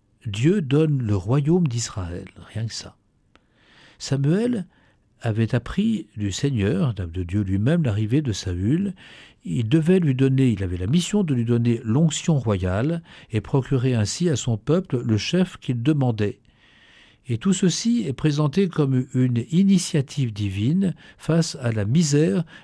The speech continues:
eh, des Israélites opprimés par leurs ennemis. La réaction du Seigneur est exactement celle qu'il a eue devant Moïse au moment où il décide de l'envoyer libérer les Hébreux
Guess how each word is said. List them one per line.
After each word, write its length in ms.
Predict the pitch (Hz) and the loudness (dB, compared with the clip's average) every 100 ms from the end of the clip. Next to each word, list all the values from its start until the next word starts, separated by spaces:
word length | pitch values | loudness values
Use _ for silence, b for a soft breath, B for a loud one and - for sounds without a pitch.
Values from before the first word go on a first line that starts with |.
| - | -10
eh, 180 | 117 107 | -8 -4
des 380 | 120 110 - | 0 0 0
Israélites 760 | 156 - 123 110 107 120 170 - 127 | -4 -4 -2 0 0 2 0 -2 -2
opprimés 600 | 120 - - 110 120 156 | -4 -2 -4 0 0 0
par 400 | 156 _ 113 98 | -4 _ -4 -4
leurs 340 | 104 98 95 | -6 -6 -4
ennemis. 380 | 101 92 92 92 - _ _ B B B B B B B | -4 -2 -4 -6 -10 _ _ B B B B B B B
La 80 | 120 | 0
réaction 360 | 120 165 - 220 | 2 2 2 2
du 120 | 196 | 2
Seigneur 380 | 165 180 180 170 | 2 2 4 4
est 100 | 147 | 4
exactement 500 | 127 165 160 165 147 | 2 0 2 2 2
celle 320 | - 196 196 | 0 -2 -2
qu'il 220 | - 143 | 0 0
a 180 | 127 120 | 0 0
eue 380 | 156 185 202 156 | 0 2 2 2
devant 320 | 117 117 117 | 0 2 2
Moïse 500 | 117 139 131 185 151 | 4 4 4 2 0
au 60 | 131 | 0
moment 320 | 127 131 127 | 2 2 2
où 80 | 117 | 0
il 100 | 104 | 0
décide 460 | 131 127 - 185 | -2 -2 -2 -2
de 100 | 135 | 0
l'envoyer 480 | 123 123 117 117 117 | -2 0 -2 0 0
libérer 460 | 113 151 147 131 139 | 0 0 0 2 2
les 240 | 110 101 | 0 -2
Hébreux 340 | 95 98 170 | -2 0 0